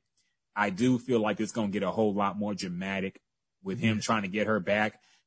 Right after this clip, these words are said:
Speaker 1: And I also feel it's convenient because she got an album coming out, and I
Speaker 2: Mm-hmm.
Speaker 1: did remember seeing a, uh, a post uh, she did some kind of interview about the new album, and she said it's gonna sound a lot like Lemonade.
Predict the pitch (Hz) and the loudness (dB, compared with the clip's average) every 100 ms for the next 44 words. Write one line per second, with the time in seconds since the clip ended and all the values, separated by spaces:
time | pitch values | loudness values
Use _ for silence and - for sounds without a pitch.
0 | - 131 147 262 285 226 - 165 160 160 | -4 2 4 4 6 4 6 6 6 2
1 | 135 139 196 165 135 110 131 - 135 - | 2 4 4 6 4 2 0 2 0 2
2 | 147 131 131 147 156 143 - 120 104 98 | 4 4 4 4 4 2 0 0 0 0
3 | 98 - _ _ _ _ 117 113 117 120 | 0 -4 _ _ _ _ -2 2 4 6
4 | 135 165 151 127 131 127 120 - 143 131 | 6 6 6 2 2 4 2 2 2 2
5 | 123 117 - 123 117 110 101 95 90 87 | 2 0 0 2 4 2 2 0 -2 -6
6 | _ _ _ _ _ _ - 104 - 143 | _ _ _ _ _ _ -4 -4 4 6
7 | 156 110 - - _ _ - 104 98 - | 6 4 -2 -10 _ _ -2 2 2 2
8 | 147 139 139 135 135 110 - 117 147 120 | 0 2 2 4 2 2 0 2 2 4
9 | 104 98 104 101 107 107 117 147 95 92 | 4 2 0 0 0 0 0 0 0 -4
10 | 87 - 135 - 123 110 107 123 107 123 | -6 -4 -2 2 4 4 2 -2 0 0
11 | 113 92 101 98 101 95 113 104 85 76 | 0 2 2 2 0 0 0 0 -2 -8
12 | 71 | -16